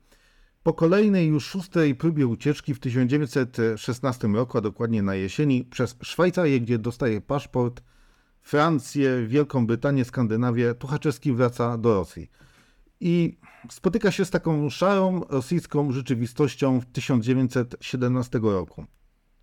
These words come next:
Zostaje awans, jednak nie chce już walczyć w pierwszej wojnie światowej. Wynika to z tego, że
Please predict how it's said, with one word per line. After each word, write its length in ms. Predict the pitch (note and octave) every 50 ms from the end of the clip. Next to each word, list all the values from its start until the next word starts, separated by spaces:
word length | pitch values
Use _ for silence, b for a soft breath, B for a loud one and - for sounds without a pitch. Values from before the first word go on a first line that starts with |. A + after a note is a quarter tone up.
| _ _ _ _ -
Zostaje 580 | A#2 A2+ A2+ B2+ A#2+ B2 - A#2 G#2+ G2+ F#2+ E2 b b b b b
awans, 440 | b - C#3+ C#3+ D3+ C#3+ C#3 B2 -
jednak 500 | B2+ B2+ A#2+ A#2 B2 A#2+ A#2 A#2+ - - A2+ A2 A2+ _
nie 160 | - C#3 D3
chce 220 | C#3 - - D3 B2
już 260 | A2+ A2 - - -
walczyć 600 | - A2+ B2 B2+ B2+ B2 - B2 A#2+ - - - A2+ G#2 G#2 G2+ _ _ _ -
w 320 | A#2 A2 A2 A2 G#2+ A2 G2+ _
pierwszej 280 | - C#3 C3 - C3+
wojnie 340 | A#2+ A2 A2 A2 A2 G#2+ G2 b b b b b b b
światowej. 480 | - - - A#2+ A2+ A2 F#2 F2+ G2+ G#2+
Wynika 360 | A2+ C#3 F3+ F#3+ F#3 E3 D3
to 140 | - C3+ A2+
z 200 | - - - _
tego, 380 | - C#3+ C#3 C3+ C3+ C3 C3+
że 340 | B2 A2 A2 A#2+ A#2+ A#2+ A#2+